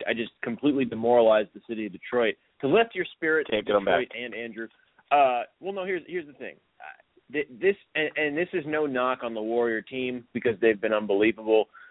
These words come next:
Speaker 1: But to be honest, and I'm not gonna sit here and say they haven't had some tough games 'cause they have. But let's be honest, compared to this first half schedule, you know where I'm going with this, compared to this first half schedule, their second half schedule is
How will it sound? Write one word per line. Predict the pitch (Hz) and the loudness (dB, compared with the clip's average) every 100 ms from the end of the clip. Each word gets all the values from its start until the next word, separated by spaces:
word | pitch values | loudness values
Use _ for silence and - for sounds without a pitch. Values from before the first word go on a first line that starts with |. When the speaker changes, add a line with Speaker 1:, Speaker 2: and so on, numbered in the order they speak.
| _ - | _ 0
Speaker 1:
But | 147 139 _ - | 2 2 _ -8
to | |
be | 156 233 | -6 -2
honest, | 165 208 165 170 _ - | -2 -2 -4 -8 _ -10
and | 151 147 147 - _ _ - | -6 -6 -8 -12 _ _ -4
I'm | 147 | -2
not | 160 185 | 0 -2
gonna | 180 160 | -2 -6
sit | 170 | -6
here | 160 156 | -8 -8
and | 147 | -6
say | 151 | -4
they | 147 | -2
haven't | 139 143 | -4 -6
had | 143 135 | -10 -10
some | 135 | -6
tough | 143 135 131 | -2 -2 -4
games | 127 127 | -8 -6
'cause | 135 127 | -8 -6
they | 120 - | -6 -6
have. | 151 110 - _ _ _ _ _ - | -6 -6 -6 _ _ _ _ _ 2
But | 175 - | 2 2
let's | 180 226 - | 0 0 -6
be | 233 | -6
honest, | 160 156 104 _ _ | -6 -6 -12 _ _
compared | - - - 180 208 | -14 -12 -2 0 0
to | 202 | -2
this | 147 143 - - | -4 -8 -8 -6
first | 147 160 | -6 -6
half | - - 123 123 - - | -10 0 2 0 -6 -8
schedule, | 151 143 117 101 | -2 -2 -2 -2
you | |
know | 175 | 2
where | 151 | 4
I'm | 123 | 2
going | 110 104 | 0 -2
with | 101 | -2
this, | 127 151 - _ _ | 0 -2 -4 _ _
compared | 165 147 - 254 285 | -2 -2 0 2 2
to | 240 | 0
this | 214 - - | 0 -2 -6
first | 180 180 - | -4 -6 -8
half | 156 156 - _ | -2 -2 -4 _
schedule, | 135 139 117 90 85 _ _ _ | -4 -4 -4 -12 -14 _ _ _
their | 147 220 - | 2 2 2
second | 226 233 226 | -4 -4 -6
half | 196 175 165 - | -8 -10 -10 -8
schedule | 156 143 143 139 | -8 -6 -6 -8
is | 131 131 | -8 -10